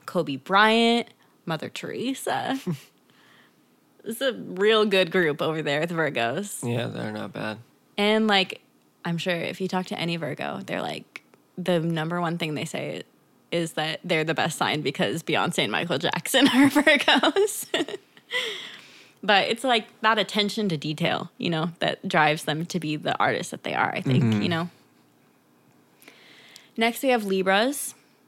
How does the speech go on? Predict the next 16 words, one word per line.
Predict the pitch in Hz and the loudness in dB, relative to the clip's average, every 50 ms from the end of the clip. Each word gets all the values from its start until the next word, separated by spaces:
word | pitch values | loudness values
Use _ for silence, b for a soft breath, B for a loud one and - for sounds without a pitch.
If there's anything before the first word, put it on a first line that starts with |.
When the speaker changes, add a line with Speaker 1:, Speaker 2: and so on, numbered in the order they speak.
| _ _ _ _ _ _ _ | _ _ _ _ _ _ _
Speaker 1:
They're | 196 190 190 180 180 175 175 175 180 180 - - - - | 0 2 4 4 4 4 2 2 0 -2 -6 -8 -10 -6
masculine, | 190 190 185 175 180 170 - - 220 214 220 220 226 233 240 254 262 262 - _ _ _ _ _ _ _ | -2 0 2 2 0 0 0 0 2 4 4 4 4 4 4 2 0 -2 -6 _ _ _ _ _ _ _
cardinal, | - - 185 175 175 180 180 180 170 170 165 165 170 170 180 170 b b b b b b b b b _ _ _ | 0 2 4 4 4 2 0 -2 -2 -2 -2 -2 -4 -4 -6 -8 b b b b b b b b b _ _ _
air | - 180 170 170 | 2 2 2 2
signs. | 165 - - - - - - 226 262 302 302 - - - _ b b b b b b b b b b b | 0 -2 -2 -2 -2 0 0 2 2 0 0 -4 -12 -16 _ b b b b b b b b b b b
They're | - 180 196 190 185 170 156 156 165 160 - - - _ _ - | -6 -2 0 0 2 2 0 0 -2 -2 -4 -6 -10 _ _ -14
symbolized | - - 214 190 185 190 185 175 175 175 175 - | -8 -4 -2 0 2 2 2 2 2 0 -2 -2
by | 160 160 | -2 -2
the | 160 - 170 | -2 -2 -6
scale. | - - - - 180 143 - 113 156 214 285 311 b b b b b b _ _ _ _ B B B B B B B B B B B B B B B B B _ | -8 -8 -6 -4 -4 -2 -2 -2 -2 -2 -4 -6 b b b b b b _ _ _ _ B B B B B B B B B B B B B B B B B _
And | 196 196 190 185 180 175 175 175 180 185 - - | -4 -2 0 0 0 0 -2 -2 -4 -6 -8 -6
their | - 190 185 175 170 | -2 0 0 2 2
ruling | 170 185 185 185 180 175 | 2 2 2 2 0 -2
planet | - 190 175 175 180 175 - | 0 0 2 2 2 0 0
is | - 170 156 | -2 -4 -2
Venus, | 160 165 175 160 - 76 - 175 180 - - - - - | 0 0 0 0 -2 -4 -6 -8 -10 -12 -14 -16 -18 -20